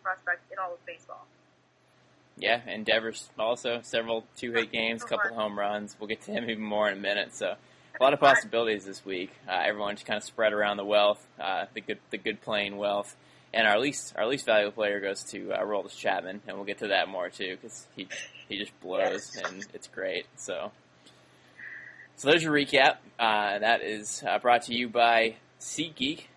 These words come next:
Speaker 2: the SeatGeek ticketing app. That's the smartest and easiest way to buy and sell sports and concert tickets.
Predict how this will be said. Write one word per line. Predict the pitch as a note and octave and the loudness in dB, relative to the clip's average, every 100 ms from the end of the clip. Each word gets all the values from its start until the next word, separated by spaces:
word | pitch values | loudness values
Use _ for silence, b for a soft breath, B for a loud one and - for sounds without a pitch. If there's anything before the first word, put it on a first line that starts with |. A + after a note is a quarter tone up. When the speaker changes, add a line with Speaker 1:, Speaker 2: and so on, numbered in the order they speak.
| - | -16
Speaker 2:
the | |
SeatGeek | G#2 B2+ A#2 A#2 - | -10 -8 -6 -8 -6
ticketing | B2 B2+ B2+ A#2+ | -6 -4 -4 0
app. | C3 D3 - | -2 -2 -6
That's | A2 - | -8 -8
the | |
smartest | A2+ - B2 B2+ A2+ | -10 -2 0 0 -2
and | A#2 | -6
easiest | A#2 A#2 A2 | -6 -6 -6
way | A2+ A2+ | -2 -2
to | |
buy | G2+ G#2+ A2 | 0 0 0
and | G#2+ | -2
sell | A2+ G#2+ | 2 2
sports | - A2+ A2+ - | 2 -8 -8 -8
and | - A2+ B2 | -4 -2 -2
concert | B2 C3 B2 - | -4 -4 -6 -6
tickets. | - A#2 D#3+ - - | -6 -4 -4 -8 -16